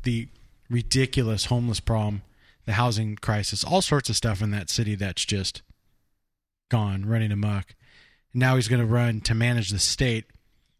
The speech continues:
He couldn't even manage his city, right? And we s-, we're seeing the same thing there. It's the same thing here. We created a problem.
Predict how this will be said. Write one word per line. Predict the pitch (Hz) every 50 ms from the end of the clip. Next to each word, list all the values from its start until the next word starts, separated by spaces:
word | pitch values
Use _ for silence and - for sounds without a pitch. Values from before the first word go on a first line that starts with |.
| _ _ _ _
He | - 127
couldn't | - - 147 135 131
even | 123 110 117 113
manage | 113 117 123 120 117 113 98 - - - _ _ _ _ _ _ -
his | - 123 117 -
city, | - - 135 135 127 107 - - - - - - - - - - - - _ _ _ _ _ _ _ _ _ _ _ _ -
right? | 117 113 113 - - -
And | - 135 123 123 - _ _ _ _ _ _ _ _ _ _ _ _ _ _ _ _ _ _ _ _ _ _ _ -
we | -
s-, | 110 - - - - _ - -
we're | 101 98
seeing | - - 113 107 104
the | 104
same | 95 - 113 107 101
thing | - 117 110 110
there. | 113 127 147 131 82 80 - - _ _ - - - _ _ _ _ _ _ _ _ _ _ _ _ _ -
It's | - -
the | - 110
same | - 131 120 107
thing | 107 120 113 107
here. | 117 139 143 117 101 101 104
We | 110 117 110
created | - - 135 135 135 131
a | 120 117
problem. | - - 147 143 139 135 135 127 120 117